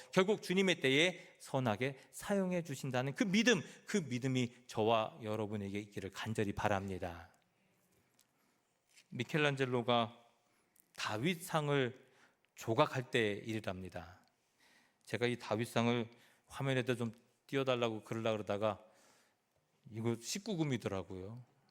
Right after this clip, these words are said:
<laughs> 못 보여주겠더라고요. 제가 또 주일날 아침에 그런 장면을 보여드릴 수가 없-, 조각 같은 모습이거든요. 근데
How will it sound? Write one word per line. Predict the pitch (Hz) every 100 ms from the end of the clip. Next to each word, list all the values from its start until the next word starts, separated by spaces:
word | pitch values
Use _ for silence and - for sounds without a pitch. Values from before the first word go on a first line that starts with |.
| _ _ -
<laughs> | - - - - - - - _ -
못 | 117
보여주겠더라고요. | 170 165 120 113 - 101 95 131
제가 | 156 - - - - - -
또 | -
주일날 | - 117 113
아침에 | 101 - 104 95 - - -
그런 | - 120
장면을 | - 110 104 107
보여드릴 | - 110 107 131
수가 | - - - 101 - - - -
없-, | 101 -
조각 | - 202 269
같은 | 254 - 233
모습이거든요. | 180 175 156 135 117 110 131 123 87 _ _ -
근데 | 151